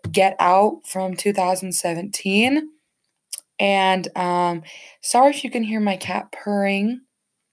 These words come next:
but that's what we got going on. So, um, basically the film synopsis is, now that Chris and his girlfriend Rose have reached the meet-, the parents' milestone of dating,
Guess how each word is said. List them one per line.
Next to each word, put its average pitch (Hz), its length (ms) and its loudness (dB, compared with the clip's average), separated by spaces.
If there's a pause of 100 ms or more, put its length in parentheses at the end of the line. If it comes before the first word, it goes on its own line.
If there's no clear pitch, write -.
(260)
but 175 320 4
that's 170 220 -4
what - 80 -4
we 180 120 -4
got 175 200 0
going 175 300 2
on. 185 320 -2
So, 170 420 2 (720)
um, 175 720 4 (260)
basically 247 680 2
the 208 140 0
film 202 280 0
synopsis 185 680 -4
is, 170 420 -2 (640)
now 202 140 4
that 190 160 2
Chris 233 580 2
and 202 160 0
his 208 140 0
girlfriend 202 560 2
Rose 190 540 4 (240)
have 180 280 -4
reached 190 300 -2
the 208 80 -4
meet-, 220 380 -2
the 214 100 4
parents' 262 540 -4
milestone 196 420 -2
of 185 140 -6
dating, 196 480 0